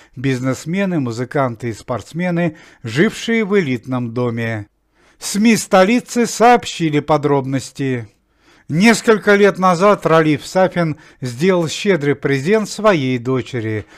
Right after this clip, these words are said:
подарил открытый бассейн на крыше шикарного небоскреба. Однако певица Алсу не смогла воспользоваться дорогим подарком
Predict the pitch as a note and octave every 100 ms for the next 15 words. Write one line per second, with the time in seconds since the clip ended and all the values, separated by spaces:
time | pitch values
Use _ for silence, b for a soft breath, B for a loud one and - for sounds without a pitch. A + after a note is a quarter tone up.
0 | B B - C#3+ D#3+ F3+ F3 D#3+ E3 -
1 | F3+ F3 D3+ B2+ C3 B2 - G3 F#3+ F3
2 | B B B C#3+ C3+ - G#3+ G#3 A3 -
3 | D3 - G#3+ G#3 A3 A3 G3+ B2+ A#2 B2+
4 | A#2 - B2+ B2 A#2 A2+ - B B B
5 | C3+ C3 D3+ C#3 C#3 - C#3 C#3 B2+ -
6 | C3 B2 - G3 G3 F#3+ b b D3+ E3
7 | F3 F3+ D#3 E3 C3 C3 - - F#3+ D#3+
8 | D#3+ D3 - A#2 B2+ B2+ B2 B2 G2+ A2+
9 | G#2+ D#3+ D3+ D#3 C#3+